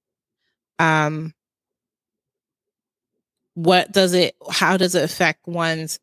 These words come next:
outlook in, um, marriage? It studied, it studied family structure. It studied,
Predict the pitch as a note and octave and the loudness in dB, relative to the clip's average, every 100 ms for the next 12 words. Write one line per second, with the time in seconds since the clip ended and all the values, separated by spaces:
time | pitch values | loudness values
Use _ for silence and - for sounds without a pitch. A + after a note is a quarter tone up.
0 | _ F3 A2+ E3+ F3 E3+ - - - F3 | _ -2 0 2 2 2 -4 -10 -2 0
1 | E3 D#3+ E3 E3 - _ _ _ _ _ | 0 -2 -4 -8 -12 _ _ _ _ _
2 | _ _ _ _ D#3+ D3+ E3 E3+ - F3+ | _ _ _ _ -2 0 -2 -8 -8 -2
3 | F#3 G3+ G#3+ A3+ A3+ - - _ _ _ | 2 2 2 2 0 -4 -10 _ _ _
4 | - F#3 - G3+ F#3+ G3 F#3+ G3 - _ | 0 0 2 2 2 2 0 -4 -12 _
5 | E3+ - - E3 E3+ E3+ E3 - _ _ | -4 -2 -2 -2 -2 -4 -6 -14 _ _
6 | - F#3+ F3+ F#3 F#3+ F#3+ F#3+ - - - | -6 0 2 2 -2 -2 -2 -2 -4 0
7 | F#3 - - G3 G3 G3+ - _ _ _ | -2 0 -2 0 0 -2 -6 _ _ _
8 | _ - _ - E3+ E3 - F3 E3+ F3 | _ -20 _ -2 0 0 -2 0 2 2
9 | F3 F3 | 0 -2